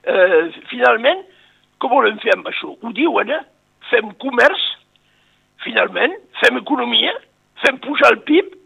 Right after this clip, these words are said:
diuen, i fem caixa. Fe-, fem caixa, eh, i fem l'altre no. Finalment, cap visió de desenvolupament global, eh, desenvolupament social, cultural,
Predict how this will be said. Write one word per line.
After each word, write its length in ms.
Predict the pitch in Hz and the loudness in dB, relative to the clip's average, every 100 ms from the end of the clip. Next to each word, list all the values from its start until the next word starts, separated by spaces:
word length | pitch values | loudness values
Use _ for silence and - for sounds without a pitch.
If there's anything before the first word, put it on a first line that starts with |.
| _ - | _ -8
diuen, 360 | 233 262 392 - _ - | -2 0 -2 -6 _ -12
i 120 | 262 | -4
fem 160 | 214 220 - | -2 -2 -2
caixa. 380 | - - - - _ _ _ _ _ _ _ _ - | -4 -4 -10 -16 _ _ _ _ _ _ _ _ -10
Fe-, 220 | 370 - - | -6 -6 -2
fem 180 | 254 233 214 | 0 0 0
caixa, 400 | - 339 - 494 - - - - - | 0 2 0 -4 -6 -20 -20 -10 -2
eh, 560 | 208 214 202 185 185 - - _ | 2 6 6 8 6 2 -6 _
i 160 | 269 277 - | 0 0 2
fem 220 | 330 453 - _ - | 2 2 -2 _ -6
l'altre 500 | 240 262 339 - 370 220 | 0 6 6 4 -2 0
no. 160 | 349 240 240 _ _ _ - | 2 2 0 _ _ _ -16
Finalment, 520 | 254 240 226 247 294 | 0 2 4 2 2
cap 160 | 320 269 | 0 0
visió 300 | 285 330 285 | -4 -6 -4
de 120 | 262 208 | -4 -6
desenvolupament 840 | 254 254 254 220 208 - 226 220 | -8 -10 -8 -8 -10 -4 -4 -2
global, 440 | 202 190 - - - _ _ _ _ _ _ _ _ _ _ _ | -8 -2 0 -2 -6 _ _ _ _ _ _ _ _ _ _ _
eh, 380 | 190 208 202 202 190 | 2 4 4 2 -2
desenvolupament 640 | 196 - 208 202 196 185 - | -8 -12 -8 -8 -4 -4 -6
social, 460 | 226 - 214 - | -8 0 2 2
cultural, 560 | - 226 175 175 185 208 | -2 -14 -12 0 2 2